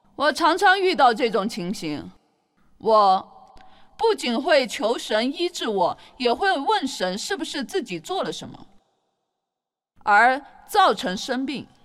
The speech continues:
其实很多事情的发生原因都很简单。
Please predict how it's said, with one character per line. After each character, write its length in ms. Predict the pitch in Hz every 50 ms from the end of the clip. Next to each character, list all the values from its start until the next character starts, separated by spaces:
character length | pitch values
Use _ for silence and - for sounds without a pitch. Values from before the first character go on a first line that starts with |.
| _
其 180 | - - 370 392
实 180 | 392 440 440
很 220 | 415 370 330 247 233
多 160 | 262 320 392
事 220 | 381 - 427 381
情 160 | 262 320 254 240
的 100 | 254 240
发 280 | 240 - 269 262 311
生 200 | 320 - 370 330
原 240 | 339 294 220 214 233
因 200 | 262 269 269 269
都 360 | 285 254 254 254 247 240 - - - - _ _ _ _ _ _ _ _ _ _ _ _ _ _ _ _ _ _ _ _ _ _ _
很 460 | - - 190 226 185 202 240 311 403
简 320 | - - 294 196 160 143
单。 360 | 131 139 139 131 117 104 156